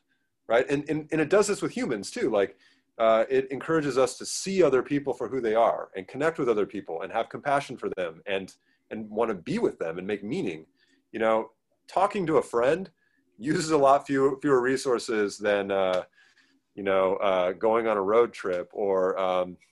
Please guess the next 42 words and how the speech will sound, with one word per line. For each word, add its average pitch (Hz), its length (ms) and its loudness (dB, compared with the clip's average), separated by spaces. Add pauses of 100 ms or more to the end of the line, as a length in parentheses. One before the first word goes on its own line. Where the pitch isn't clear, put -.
(240)
eating 123 260 -4
at 107 100 2
a 101 40 -2
fancy 107 340 -6
restaurant. 90 500 -2
Or 95 60 -4
what, 101 120 -2
and 127 100 -2
I'm 160 80 0
not 208 180 -2
saying 196 240 -2
to 160 40 -6
never 165 220 0
do 214 140 -6
these 131 180 -6
things 113 160 -6
either. 135 240 -2
I'm 98 100 -6
just 117 140 -8
saying, 135 220 2
like, 113 240 0 (200)
in 117 120 -6
some 208 200 2
ways, 127 400 6
I 120 60 -4
think 131 220 -4
that 123 120 4
we, 117 300 -4
we 113 80 -8
need 143 140 0
to 120 80 -6
train 170 300 0
ourselves 117 420 0
to - 80 -14
get 110 180 -4
meaning 107 320 -6
out 92 160 -2
of 90 100 -6
things 98 240 -8
that 98 120 -4
are 90 80 -6
not 101 380 0